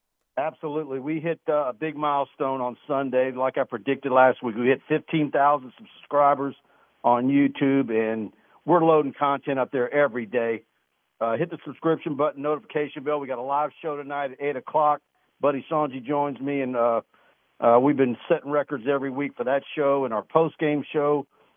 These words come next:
is, uh, getting e-, expanding every week. So, um, of course, tigerbait dot com. You can try us out for one dollar. You get our newsletters, our text alert for breaking news. Uh, all of our subscribers got a, a text alert this morning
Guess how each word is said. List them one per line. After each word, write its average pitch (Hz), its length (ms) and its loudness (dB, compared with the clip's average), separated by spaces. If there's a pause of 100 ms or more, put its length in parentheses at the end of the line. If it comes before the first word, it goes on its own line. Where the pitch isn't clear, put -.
(200)
is, 120 240 2 (100)
uh, 117 280 4 (240)
getting 131 420 0
e-, 113 460 -8
expanding 147 600 -2
every 143 200 -2
week. 143 240 -4 (100)
So, 123 300 -4 (680)
um, 117 500 4 (1200)
of - 60 -8
course, 156 300 6
tigerbait 147 380 2
dot 156 180 -6
com. 165 220 -4
You 131 80 -8
can 120 80 -12
try 143 180 -2
us 139 100 -6
out 147 180 -4
for 156 80 -8
one 151 260 -2
dollar. 156 340 -2
You 117 80 -14
get 139 140 -6
our 123 80 -4
newsletters, 156 560 -4 (340)
our 107 140 0 (120)
text 165 280 0
alert 156 280 0
for 151 120 -2
breaking 147 420 -2
news. 156 340 0 (560)
Uh, 117 60 0
all 113 380 8
of 156 60 6
our 151 180 4
subscribers 151 520 2
got 139 160 2
a, 120 160 -2
a 107 100 -4
text - 340 -2
alert 151 260 4
this 127 180 -10
morning 156 400 6